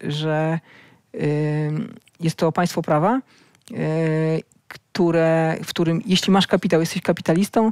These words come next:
jesteś w stanie, ym, powiedzieć coś na Bidena, na Trumpa i nie wylądujesz w więzieniu. Tego samego w Chinach nie jesteś w stanie zrobić. Nie bez powodu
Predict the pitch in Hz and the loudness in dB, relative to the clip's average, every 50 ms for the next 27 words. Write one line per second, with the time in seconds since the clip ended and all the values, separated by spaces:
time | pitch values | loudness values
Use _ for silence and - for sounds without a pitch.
0 | - - - - 185 175 - - 175 170 - - - - 180 175 175 175 175 175 | -2 -6 -6 -2 -2 -2 0 0 -2 -2 -2 -4 -2 0 2 2 4 4 2 2
1 | 180 180 - - - - - _ _ _ _ - - - 143 147 147 147 151 151 | 0 0 -4 -8 -20 -20 -20 _ _ _ _ -8 -4 -4 -2 -2 -2 -2 -2 -2
2 | 151 151 156 - 82 80 - 240 226 - 107 107 - 50 50 50 50 - - - | -2 -2 -2 -2 -2 -2 -4 -4 -4 -6 -6 -8 -8 -8 -8 -10 -10 -12 -12 -14
3 | - - - 160 156 156 151 165 160 - - - - - - - 151 170 - - | -8 -2 -2 0 0 2 0 0 -2 -2 -2 -4 -4 -4 -4 -6 -6 -4 -4 -4
4 | 156 - 165 151 139 156 160 151 151 170 165 165 151 151 151 151 147 151 156 156 | -2 0 0 2 4 4 4 4 4 4 4 4 4 4 2 2 0 0 0 2
5 | 156 156 160 160 - - 160 160 156 160 147 151 156 151 160 160 160 160 160 170 | 2 2 2 2 4 4 4 4 4 4 2 2 2 2 2 2 2 2 2 2
6 | 170 175 190 196 202 196 202 185 151 143 143 147 - - - - 175 160 165 - | 2 2 4 4 4 4 4 4 2 0 -2 -6 -10 -10 -6 -2 0 0 0 0
7 | - 170 165 160 165 - - 180 170 156 - - 165 156 160 151 - 170 - - | -2 -2 -2 -2 -2 -2 0 0 0 0 0 0 0 -2 -2 -2 -4 -6 -6 -2
8 | 160 151 151 151 147 139 127 139 - - - - - - - 180 170 170 175 - | -2 0 0 0 0 0 -2 -4 -6 -12 -18 -20 -10 -2 2 2 4 2 2 0
9 | - 185 180 190 185 165 160 160 | 2 2 4 4 4 4 2 0